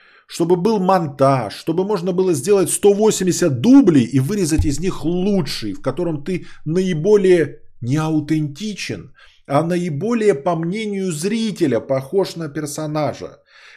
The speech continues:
Как в шутке из «Симпсонов», когда роль коров играют лошади, выкрашенные в коровы, потому что коровы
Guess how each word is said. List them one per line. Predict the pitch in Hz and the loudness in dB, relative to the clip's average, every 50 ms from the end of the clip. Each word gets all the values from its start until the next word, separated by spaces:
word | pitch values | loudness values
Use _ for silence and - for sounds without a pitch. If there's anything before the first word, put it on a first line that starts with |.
| _ _ | _ _
Как | 202 214 170 135 - - _ _ | 0 2 2 0 -2 -10 _ _
в | - 156 135 | -8 -6 -6
шутке | - - 233 240 - - - 185 170 | -2 2 2 2 2 2 -2 -2 -2
из | 165 - - - | -2 0 -2 -2
«Симпсонов», | - 190 202 190 160 - - 123 101 92 85 82 - | -2 -2 -2 -2 -2 -2 -2 -2 -2 -2 -6 -8 -2
когда | - 123 120 113 117 123 143 147 147 135 139 - - - - - - | 0 2 2 2 2 4 4 6 6 4 0 -4 -14 -20 -20 -8 0
роль | - 120 151 180 180 156 139 | 2 6 6 8 6 6 2
коров | 139 - 151 151 196 240 262 226 - - - | 2 2 4 4 4 4 4 2 0 -2 -6
играют | 143 135 120 151 190 196 175 147 - | -6 -2 2 4 6 6 6 6 6
лошади, | 139 147 190 254 269 240 - - - 139 113 110 107 | 6 6 6 6 4 4 4 2 0 0 0 -2 -6
выкрашенные | 101 104 147 240 240 214 175 151 - - 151 139 135 139 127 | -4 -2 -2 -2 0 0 0 0 0 -2 -2 0 0 0 -2
в | 120 - - - - _ | -4 -8 -14 -20 -10 _
коровы, | - 151 180 196 226 220 196 151 117 98 92 87 | 0 2 4 4 6 8 8 6 6 4 0 -4
потому | - - 113 - 175 180 190 | -2 -4 -4 -2 -2 -4 -4
что | 175 - - 175 143 | -4 -4 -4 -6 -4
коровы | 135 165 180 220 254 285 285 233 165 139 - - | 0 2 4 6 6 6 6 6 4 2 0 0